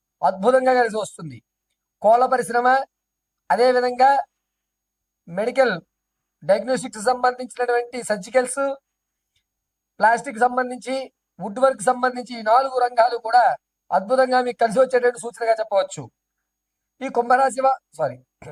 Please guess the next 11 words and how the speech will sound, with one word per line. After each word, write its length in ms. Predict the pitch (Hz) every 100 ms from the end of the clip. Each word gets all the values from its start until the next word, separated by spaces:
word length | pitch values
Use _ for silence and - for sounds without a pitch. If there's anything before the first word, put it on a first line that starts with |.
| 147
ఈ 140 | 208 240
మీనరాశి 480 | 233 269 269 202
వారు 280 | 254 269 269 - _ _ _ _ 185
రెండు 140 | 226
వేల 160 | 262 269
ఇరవై 300 | 247 254 247
ఆరులో 440 | 240 262 269 269 - _ _ _ _ _ _ _ _ _ _ _ _ _ _ _ _
ఏప్రిల్ 460 | 180 247 247 277 180 _ _ _ _ _ _ _ _ _ 180
పంతొమ్మిదో 400 | 202 262 269 269
తారీఖు 340 | 240 247 247
నుంచి 440 | 247 - 277 269